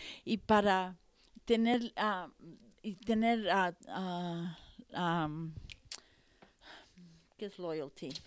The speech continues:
Ah, entonces la obediencia es, ah, la lealtad hacia él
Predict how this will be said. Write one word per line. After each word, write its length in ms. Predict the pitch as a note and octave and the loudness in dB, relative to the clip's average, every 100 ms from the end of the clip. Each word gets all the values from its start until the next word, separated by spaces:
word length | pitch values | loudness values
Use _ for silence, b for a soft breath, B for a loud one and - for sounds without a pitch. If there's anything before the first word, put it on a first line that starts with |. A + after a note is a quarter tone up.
| B B B B B - - B B B B - | B B B B B -20 -16 B B B B -6
Ah, 260 | G3+ G3+ F3+ | -2 -2 -2
entonces 440 | A3+ A3 A#3+ A#3 A3+ | -2 2 2 4 4
la 140 | G3 | 4
obediencia 1000 | F#3 F#3 F#3+ G#3 G#3+ A3+ A3+ - B3+ D#4+ - b b b - | 4 2 2 0 0 0 -2 0 2 2 -4 b b b 0
es, 680 | G#3 A3 A#3+ - - - - _ _ _ _ | 4 4 2 -2 -8 -10 -16 _ _ _ _
ah, 340 | F3+ F3 D#3+ F3 | -8 -6 -6 -6
la 220 | - G3+ G3 | 2 6 8
lealtad 800 | G3+ G#3 F#3+ F#3+ F#3 G#3 A#3+ A3+ | 8 10 10 8 8 8 10 8
hacia 420 | F#3 E3 E3 F3 | 6 4 4 4
él 260 | G#3 A3 | 4 2